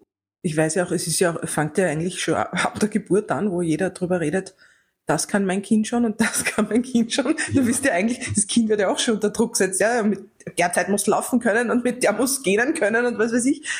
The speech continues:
Speaker 1: Also
Speaker 2: Ja, aber man macht's ja total gern mit da, ne? Man
Speaker 1: Ja,
Speaker 2: sagt
Speaker 1: na
Speaker 2: ja,
Speaker 1: sicher, weil man
Speaker 2: ja,
Speaker 1: sich
Speaker 2: und die
Speaker 1: verbunden fühlt.
Speaker 2: Ah, endlich, die Kleine schläft die ganze Nacht durch. Ah, wisst ihr, was das für ein Highlight ist? Dass du die ganze Nacht durchschaust. Also man ist schon ein bisschen dann auch, ähm,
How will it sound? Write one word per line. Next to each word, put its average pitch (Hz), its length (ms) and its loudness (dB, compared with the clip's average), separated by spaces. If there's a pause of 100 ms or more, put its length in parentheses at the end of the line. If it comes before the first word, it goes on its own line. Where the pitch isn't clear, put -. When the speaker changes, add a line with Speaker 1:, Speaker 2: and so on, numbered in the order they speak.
(140)
Speaker 1:
Also 208 220 2
Speaker 2:
Ja, - 120 -2
aber 165 220 -2
man 143 160 2
macht's 151 240 -4
ja 170 100 -2
total - 460 -4
gern 139 320 0
mit 185 220 -2
da, 92 240 -2
ne? 180 180 -2
Man 202 100 4
Speaker 1:
Ja, 190 180 2
Speaker 2:
sagt 339 120 2
Speaker 1:
na 359 80 2
Speaker 2:
ja, - 20 -2
Speaker 1:
sicher, 320 340 0
weil 254 100 2
man 247 160 0
Speaker 2:
ja, - 60 0
Speaker 1:
sich - 100 0
Speaker 2:
und 302 160 0
die 196 40 2
Speaker 1:
verbunden 359 280 2
fühlt. 185 380 0
Speaker 2:
Ah, - 280 -4
endlich, 160 380 0
die - 80 -18
Kleine 156 280 -2
schläft 180 240 -4
die 170 60 -4
ganze 180 340 0
Nacht 180 280 0
durch. 175 280 2
Ah, 156 220 0
wisst 165 220 -2
ihr, 180 40 0
was 160 100 -6
das 143 160 -2
für 160 100 0
ein 123 80 0
Highlight 147 340 0
ist? - 280 -2 (280)
Dass - 140 -18
du - 60 -14
die 143 60 -2
ganze 139 280 0
Nacht 139 220 0
durchschaust. - 300 0
Also 104 60 2
man 120 120 2
ist 123 120 -2
schon 240 160 2
ein - 40 -2
bisschen 123 260 2
dann 101 160 2
auch, 98 220 0 (460)
ähm, 101 500 0